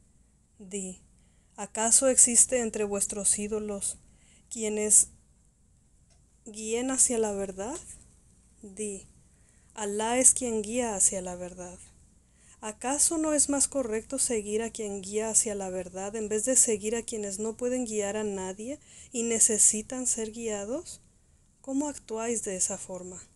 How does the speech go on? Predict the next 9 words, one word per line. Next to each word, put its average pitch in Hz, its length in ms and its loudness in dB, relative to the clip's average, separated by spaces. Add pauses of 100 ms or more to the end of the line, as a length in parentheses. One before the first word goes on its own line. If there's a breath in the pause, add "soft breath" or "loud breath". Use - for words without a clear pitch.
(800)
Pero 220 240 0
la 226 100 2
mayoría 240 640 4
de 269 240 4
ellos 254 280 -2
no 262 120 -2
siguen 262 340 0
sino 220 280 2
suposiciones. 196 1080 -4